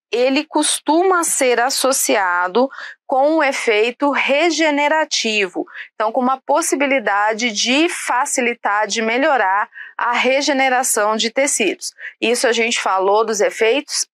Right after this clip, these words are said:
atérmicos. Se eu regular, se eu, né, selecionar, selecionar lá no meu ultrassom o uso contínuo, o que que eu vou ter de efeito esperado?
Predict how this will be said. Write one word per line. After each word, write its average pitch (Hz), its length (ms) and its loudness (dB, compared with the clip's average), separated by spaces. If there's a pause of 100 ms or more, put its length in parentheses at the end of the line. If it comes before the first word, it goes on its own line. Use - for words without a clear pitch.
atérmicos. 190 1080 -4 (340)
Se - 220 0
eu 370 340 2
regular, 277 800 0
se - 200 -2
eu, 247 340 2
né, 262 180 0
selecionar, 240 840 0
selecionar 233 600 -2
lá 277 100 2
no 277 80 -2
meu 254 180 2
ultrassom 233 600 -2 (340)
o 247 200 4
uso 240 180 0
contínuo, 269 960 0
o 254 160 -2
que 330 220 0
que 359 120 0
eu 349 80 0
vou 285 200 2
ter 294 520 -2
de 226 160 -2
efeito 262 520 0
esperado? 254 640 -2